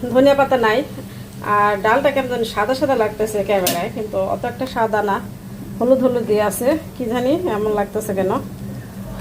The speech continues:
মানে হলুদটা মনে হয় একটু কম পড়ছে। আর হচ্ছে এখানে আমি বাগারটা দিয়ে নিচ্ছি ডালে। তো আজকে কোনো বেশি আইটেম করলাম না, কারণ মুরগির মাংস রান্না করা আছে। just এই যে ডালটা, সবজি দিয়ে একটু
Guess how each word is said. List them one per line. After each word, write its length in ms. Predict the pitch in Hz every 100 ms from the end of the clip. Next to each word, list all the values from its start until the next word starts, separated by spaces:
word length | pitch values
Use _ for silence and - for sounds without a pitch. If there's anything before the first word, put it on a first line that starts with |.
| - - - - - - - - -
মানে 140 | 240 240 214
হলুদটা 280 | 220 226 269
মনে 100 | 269
হয় 80 | 240
একটু 100 | 220 214
কম 100 | 220 214
পড়ছে। 320 | 226 - 262 339 359 220 202
আর 100 | 190 196
হচ্ছে 180 | 202 - 208
এখানে 200 | 208 202 196
আমি 100 | 196 196
বাগারটা 340 | 190 196 196 185
দিয়ে 140 | 190 202
নিচ্ছি 280 | 202 - 247 - - - - - - - 202
ডালে। 260 | 185 185 202 - - - - - - - - - - - - - - -
তো 80 | 180 180 190 - -
আজকে 200 | 214 - 214 214
কোনো 140 | 233 220 208
বেশি 160 | 220 220
আইটেম 240 | 208 233 247 247
করলাম 260 | 247 226 220
না, 60 | 240 311
কারণ 180 | 233 214 226
মুরগির 280 | 247 262 269
মাংস 160 | 277 277 240
রান্না 200 | 226 220 220
করা 160 | 240 262
আছে। 200 | - 339 427 - - - - - -
just 280 | 208 202 - 220
এই 60 | 202
যে 60 | 208 196
ডালটা, 320 | 190 196 185 190 -
সবজি 280 | 220 196 208 208
দিয়ে 100 | 202
একটু 100 | 214